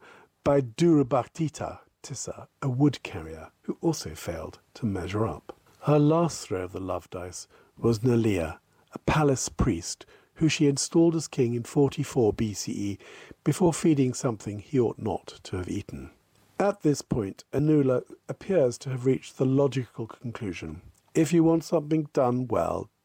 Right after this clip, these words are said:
do it yourself." And so, from forty-three to forty-two B C E, she ruled in her own name,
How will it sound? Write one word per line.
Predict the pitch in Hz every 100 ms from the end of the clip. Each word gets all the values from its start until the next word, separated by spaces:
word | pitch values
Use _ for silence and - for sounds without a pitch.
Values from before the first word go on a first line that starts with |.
| -
do | 90
it | -
yourself." | 87 - - - - - _ _
And | 151 156 143
so, | - 87 82 - _ _ _
from | - 156
forty-three | - 202 214 190 214 185 165
to | 160
forty-two | - 175 165 170 185 143
B | 107 110
C | - 131
E, | 104 107 104 -
she | -
ruled | 185 147 135 131 - -
in | 139
her | 127 147 -
own | 131 123
name, | 107 87 87